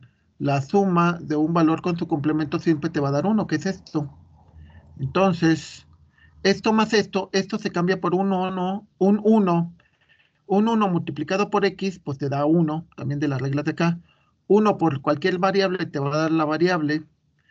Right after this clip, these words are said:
Entonces, todo esto se simplifica a una X. Esta X sumada a otra X,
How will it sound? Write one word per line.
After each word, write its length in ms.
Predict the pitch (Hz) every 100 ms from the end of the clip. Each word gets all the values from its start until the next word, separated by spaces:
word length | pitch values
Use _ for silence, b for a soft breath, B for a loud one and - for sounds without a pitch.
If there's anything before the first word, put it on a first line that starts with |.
| b b b
Entonces, 460 | 135 165 170 170
todo 260 | 190 190 196
esto 240 | 185 202
se 120 | 196
simplifica 560 | 165 175 160 156 170 165
a 20 |
una 320 | 156 160 175
X. 460 | 214 214 180 170 - b b b b
Esta 500 | 180 185 - 247 247
X 460 | 240 - 190 170 -
sumada 420 | 160 147 170 185
a 40 |
otra 420 | 190 185 196 196 202
X, 680 | 180 156 151 151 139 -